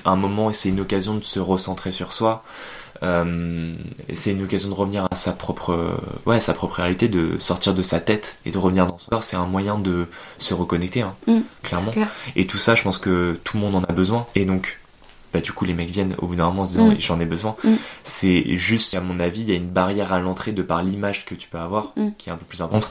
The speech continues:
Speaker 1: Après, j'ai envie de dire, bah, à eux de sortir de cette image, de cette
Speaker 2: Mm.
Speaker 1: image préconçue et de faire le pas, s'ils ont envie, si ça les
Speaker 2: Ouais, non,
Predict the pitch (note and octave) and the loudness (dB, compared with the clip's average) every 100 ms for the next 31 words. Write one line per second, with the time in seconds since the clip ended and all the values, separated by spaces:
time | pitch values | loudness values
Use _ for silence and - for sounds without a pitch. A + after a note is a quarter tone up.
0 | - - F#2 E2 F2 E2 D#2+ D#2+ - F#2 | -6 0 2 4 4 4 4 2 0 -2
1 | - G#2+ A2+ G#2+ G2 F2+ F2 F2 - A2 | 0 2 2 2 0 2 2 0 2 2
2 | - - A#2+ G2+ F#2 - F2+ - F#2 F#2 | 0 -2 -2 0 -2 -2 -4 -6 -4 -2
3 | F#2+ - - - A#3 A3+ A#3+ F#2+ - - | -2 -4 -6 0 2 4 2 0 -2 -4
4 | F#2 F2+ - A#2 G2 E2 - E2+ F2 A2 | 0 2 4 6 6 4 0 0 0 -4
5 | - - - G#2 G2 A2 A#2+ - - C4 | -12 -8 -4 -2 0 -2 -4 -6 -4 4
6 | F4 | 6